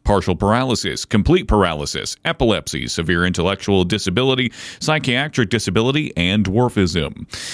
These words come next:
The F A A told Fox News that it seeks qualified candidates from as many sources as possible, all of whom must meet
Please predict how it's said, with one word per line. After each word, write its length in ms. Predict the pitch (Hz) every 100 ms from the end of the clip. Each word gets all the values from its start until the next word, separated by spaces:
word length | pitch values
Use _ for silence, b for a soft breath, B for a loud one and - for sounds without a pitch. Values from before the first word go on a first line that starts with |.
| B B
The 200 | - 117
F 160 | 117
A 120 | 202 202 113
A 40 |
told 380 | 104 107 104 98
Fox 340 | - 98 92
News 280 | 110 135 131
that 160 | 120 113
it 160 | 117
seeks 280 | - 190 165
qualified 600 | - - 208 160 98 78
candidates 420 | 82 82 73 90 -
from 200 | 113 98
as 120 | 87
many 220 | 113 120
sources 480 | 104 110 101 101 87
as 100 | 82
possible, 640 | - 151 143 120 87 67 B B B
all 220 | 123 139
of 80 | 113
whom 220 | 117 110
must 200 | 104 -
meet 220 | 101 98